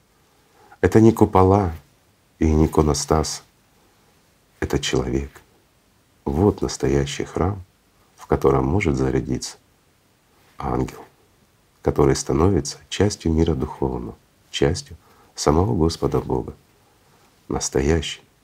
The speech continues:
самостоятельной частью. Ну, и вот здесь возникает вопрос: самостоятельной частью Бога, то есть почти вровень с Богом. И вот у многих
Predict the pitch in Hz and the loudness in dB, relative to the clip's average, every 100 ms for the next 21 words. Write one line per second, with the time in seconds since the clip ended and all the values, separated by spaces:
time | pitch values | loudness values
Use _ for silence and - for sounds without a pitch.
0 | _ - - 71 65 - 69 73 90 - | _ -8 -2 -2 -2 -2 0 4 2 0
1 | 60 58 - 57 57 - - _ _ _ | -6 -8 -8 -8 -8 -10 -20 _ _ _
2 | _ - - - - - - - - 85 | _ -20 -20 -18 -16 -16 -20 -12 -4 -2
3 | 101 - - 73 69 98 101 69 73 69 | -2 -4 -2 -2 2 0 0 -2 -2 -2
4 | 80 87 - 65 67 65 - - - - | 0 0 -2 -6 -4 -4 -6 -14 -20 -20
5 | _ - - 71 - 71 87 113 - 95 | _ -6 -2 -2 0 4 4 4 0 -4
6 | 90 87 - _ _ _ _ _ - 76 | -4 -6 -12 _ _ _ _ _ 0 2
7 | 80 - - 65 67 _ - 69 - 64 | 2 -4 -10 -10 -12 _ -6 -2 0 -2
8 | 58 _ _ - 147 147 - - - - | -4 _ _ 4 4 4 0 -2 -2 2
9 | 151 87 107 95 78 73 67 60 - - | 4 6 4 4 2 0 0 0 -4 -16
10 | _ _ _ _ _ _ _ _ _ _ | _ _ _ _ _ _ _ _ _ _
11 | - - 71 67 - - - 78 104 143 | -12 -8 -4 -4 -6 -6 0 4 6 6
12 | 120 90 - - | 4 0 -6 -18